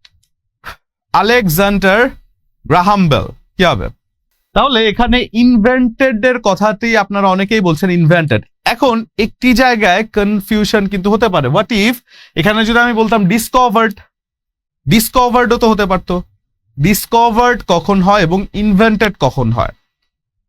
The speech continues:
When invented is used and when discover is used। সেক্ষেত্রে আমরা যদি দেখি ইনভেন্টেড, ইনভেন্টেড এটার অর্থ হচ্ছে কি?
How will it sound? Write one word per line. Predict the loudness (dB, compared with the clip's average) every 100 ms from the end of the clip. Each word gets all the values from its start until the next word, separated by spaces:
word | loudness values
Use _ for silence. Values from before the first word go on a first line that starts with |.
| _
When | 0 2 2 0 -4 _ _ -2
invented | 2 4 2 2 2 0 -2
is | -4 -6 -4 0
used | 0 0 -2
and | -4 -2 0
when | 2 0 -4 -10 _ _ -6
discover | 0 0 0 0 0 2 0 -2
is | -4 -4 -4 -12 _ -4
used। | 0 2 0 -4 -20 -20 -6
সেক্ষেত্রে | 0 0 2 0
আমরা | 2 2
যদি | 2 2
দেখি | 0 -2 -6 -8 -8 -14 -18 _ _ _ _ _ -6 -6 -6 _
ইনভেন্টেড, | -2 2 4 4 2 0 0 -2 -6 -20 -20 _ _ _ _ _ -20 -20 _ _ _ _ _
ইনভেন্টেড | -2 -2 0 0 2 2 0 2 2 0 -4 -16 -18 _ _ _ _ _ _ _ _ _ _ _ _ _ -20 _ _ _ _ _ _ -20 _ _ _ -6
এটার | 0 2
অর্থ | 0 0 -2
হচ্ছে | 0 -4
কি? | -2 -4